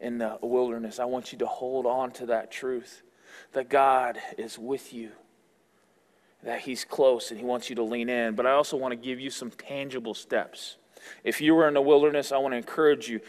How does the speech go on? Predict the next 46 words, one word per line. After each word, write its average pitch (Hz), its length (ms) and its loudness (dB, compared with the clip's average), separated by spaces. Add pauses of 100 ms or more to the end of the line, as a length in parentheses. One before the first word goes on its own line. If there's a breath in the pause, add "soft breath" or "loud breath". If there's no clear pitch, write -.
(200 loud breath)
and 120 120 -8
give 143 140 0
you 139 60 -4
some 123 180 -6
tangible 127 460 -4
steps - 360 0
to 104 80 -6
help 101 260 0
you 107 140 -4
in 95 80 -6
this 98 140 -10
se-, 101 340 -10
season. 92 400 -12 (840)
The 139 120 6
first 147 260 8
step 127 320 8
that 113 100 6
I 117 60 6
want 117 200 0
to 104 40 -6
give, 107 320 0
the 113 80 -2
first - 300 -2
action 107 360 -2
step 107 380 0
is, 104 240 -6 (520 loud breath)
is 127 200 6
refuel 165 480 6
your 143 120 8
body. 123 400 10 (1600 soft breath)
Often 175 380 12
this 190 200 8
is 160 120 2
the 156 100 10
first 185 460 8 (160)
area 190 520 12
of 151 340 12
our 143 220 12
lives 143 460 10
that 214 140 4
get 147 200 6
neg-, 139 340 0
neglected 143 580 6
when 123 200 0
we, 127 340 0
uh, 113 240 2